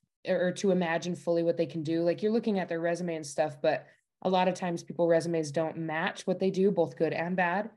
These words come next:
Um, so there have been, luckily, I will say with our current team, we've ha-, done a really good job for the most part of bringing people in who actually match their resumes.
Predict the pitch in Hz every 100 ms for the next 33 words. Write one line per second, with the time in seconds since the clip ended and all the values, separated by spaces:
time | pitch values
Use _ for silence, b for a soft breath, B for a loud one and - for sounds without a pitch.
0 | _ _ _ _ _ 175 160 156 - -
1 | 196 175 175 - _ _ 185 226 240 262
2 | 220 240 220 202 - _ _ _ 202 226
3 | 233 220 190 196 190 190 190 185 185 180
4 | - 185 151 - 175 175 175 175 175 165
5 | 185 175 180 175 160 165 160 160 175 185
6 | 180 180 185 185 185 170 170 151 170 170
7 | 170 170 143 165 165 165 - B B B
8 | B 208 180 180 190 170 165 170 - 185
9 | 180 185 180 190 196